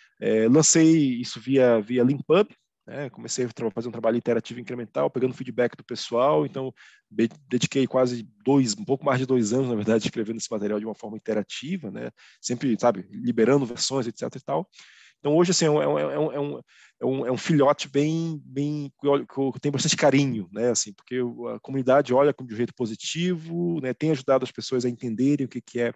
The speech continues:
Educoach. Não é um modelo puramente comercial, sabe? "Ah, eu quero vender coisa." Não. É,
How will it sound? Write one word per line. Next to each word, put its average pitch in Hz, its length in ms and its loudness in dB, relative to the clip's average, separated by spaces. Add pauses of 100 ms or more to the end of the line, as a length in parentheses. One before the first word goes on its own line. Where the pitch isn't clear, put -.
(280)
Educoach. 131 640 -4
Não 135 160 0
é 151 140 6
um 147 340 -2
modelo 123 500 2 (720)
puramente 139 360 2
comercial, 127 600 2
sabe? 120 220 -4 (200)
"Ah, 120 160 2
eu 90 60 -6
quero 117 200 -4
vender 110 280 -2
coisa." 107 240 -2
Não. 123 200 0 (520)
É, 120 520 -4